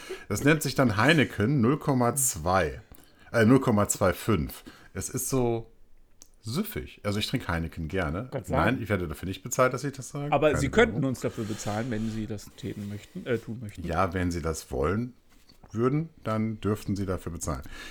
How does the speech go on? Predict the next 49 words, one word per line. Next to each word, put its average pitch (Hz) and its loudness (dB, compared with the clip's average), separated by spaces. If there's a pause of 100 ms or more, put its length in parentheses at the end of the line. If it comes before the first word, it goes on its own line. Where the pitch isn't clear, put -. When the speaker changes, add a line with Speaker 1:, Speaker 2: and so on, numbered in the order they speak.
(280)
Speaker 1:
Ähm, 92 -2 (640)
ich - -8
habe 101 -2
die 107 2
null 98 4
vier - -2
Pullen 98 0
nicht 95 -2
mehr 87 -2
gekriegt. 87 -8 (400)
Hatten 82 -4
sie 87 -4
nur 95 -2
noch 92 0
null 101 0
zwei 85 -4
fünf 131 -8
da - -12
stehen. - -10 (440)
Dann - -10
kaufst - -2
du 123 -2
die 107 -2
null 101 0
zwei - -6
fünf, 139 -4
jetzt 110 -6
hab 117 -2
ich, - -8
hast 104 -2
du 123 0
die 110 -2
in 90 -2
der 80 0
Hand 127 0
und 107 4
du 107 2
denkst 117 -2
immer 131 -4
so, 131 -2
das 117 -8
ist 117 -8
wirklich 135 -4
so 120 -6
wie 120 -4
früher 131 -4
diese 120 -2
ganz 127 -4
kleinen 113 -4